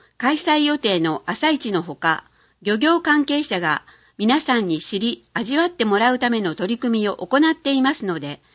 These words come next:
詳しくは、県漁協、光支店、電話零八三三七八の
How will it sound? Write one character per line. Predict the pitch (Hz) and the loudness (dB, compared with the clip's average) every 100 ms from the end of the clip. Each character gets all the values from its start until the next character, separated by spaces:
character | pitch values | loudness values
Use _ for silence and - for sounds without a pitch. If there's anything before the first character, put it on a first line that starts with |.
| _ _ - | _ _ 0
詳 | 254 320 | 2 2
し | - | 0
く | 208 | -4
は、 | 175 156 - _ _ _ - | -4 -4 -8 _ _ _ -2
県 | 294 277 180 | 2 2 2
漁 | - 247 | 0 0
協、 | 247 165 - - _ _ _ | 0 -2 -4 -12 _ _ _
光 | _ 285 302 302 | _ 0 0 -2
支 | - | -4
店、 | 185 156 - _ _ _ _ _ - | -4 -4 -8 _ _ _ _ _ -2
電 | 269 254 | 0 2
話 | 240 233 - - | 2 2 -2 -2
零 | 214 302 | 2 2
八 | 320 330 247 | 2 -2 -2
三 | 208 208 | 0 0
三 | - 175 139 - - | 0 -2 -2 -10 -2
七 | 247 285 | 2 4
八 | 285 262 196 | 2 0 -2
の | 175 165 | -2 -2